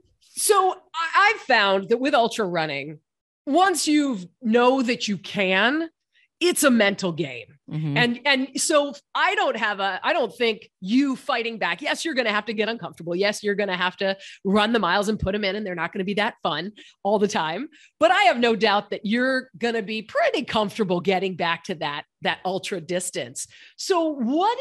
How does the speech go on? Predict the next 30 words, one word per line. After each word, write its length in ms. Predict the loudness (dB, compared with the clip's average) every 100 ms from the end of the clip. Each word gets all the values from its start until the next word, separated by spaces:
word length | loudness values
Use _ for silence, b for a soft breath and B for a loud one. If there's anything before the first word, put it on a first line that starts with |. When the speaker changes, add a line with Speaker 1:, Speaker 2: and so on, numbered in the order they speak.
| 0
Speaker 1:
in 80 |
your 260 | 0 0 -4
future 840 | -4 -2 -2 -2 -4 -6 -8 -8 -10 _ _ _ _ _
do 100 | 2
you 400 | 4 4 4 4
see 560 | 0 -4 -6 -6 -4 -4
where 240 | -2 -2
you're 300 | 0 0 0
gonna 160 | 0 -2
have 240 | -2 -4
to 100 | -4
embrace 540 | -6 -6 -2 -2 -2 -4
some 300 | -4 -2 -2
new 260 | 0 0
discomfort? 640 | 0 -4 -8 -14 -20 -20 -20 _ _ _ _ B B B B _ _ _ _ _ -20 -20 -6
Speaker 2:
Just 240 | -4 -2
getting 240 | -2 0 2
back 260 | 2 0
the 100 | -6
distance. 640 | -6 -6 -4 -6 -8 -12 -12 -4
I 40 |
mean, 200 | 0 0
Speaker 1:
Mm. 260 | 0 0 -2
Speaker 2:
just, 280 | -2 -4 0
just 360 | 0 0 -4 _ -2
getting 380 | -2 0 -4 -8 _ _ _
into 440 | -2 -2 -2 -4
it 240 | -4 -4 -8 _
and 240 | -4 -4 0
not 320 | 0 0 -4